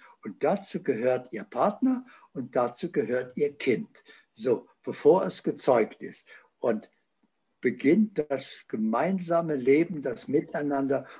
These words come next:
und alle Entscheidungen werden in der Familie getroffen. Und die neue Seele, die ist ein gleichberechtigtes Mitglied von Anfang an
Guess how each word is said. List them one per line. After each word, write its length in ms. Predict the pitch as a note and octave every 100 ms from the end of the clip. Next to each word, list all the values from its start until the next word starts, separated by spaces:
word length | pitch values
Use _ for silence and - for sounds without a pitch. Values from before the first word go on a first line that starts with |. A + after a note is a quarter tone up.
| -
und 200 | A2+ G#2+ -
alle 320 | C#3 F#3 G3+
Entscheidungen 920 | - B2+ B2 C3 C3 D3 D3 C#3+ C3+ - - _
werden 340 | A#2+ C3+ C3 -
in 180 | B2
der 140 | B2 A#2
Familie 600 | - A#2 A#2+ B2 A#2 A2+
getroffen. 680 | A#2 - - F#2+ - - - _ - - - _
Und 300 | - B2+ A#2+
die 160 | C#3 C3+
neue 400 | C3 C3+ C#3 A#2
Seele, 560 | A2 D3+ F#3+ A3 A3+ - - _ -
die 140 | D#3 -
ist 320 | D#3+ - -
ein 200 | C3+ B2+
gleichberechtigtes 1300 | D3+ G3+ G3+ - D#3 C3 C#3+ - - - A2 G#2+ C3+
Mitglied 500 | G3+ - G#3 F#3 -
von 220 | C#3 G#3
Anfang 520 | D3 D3 - G#2 A2
an 360 | F3+ A#3 C4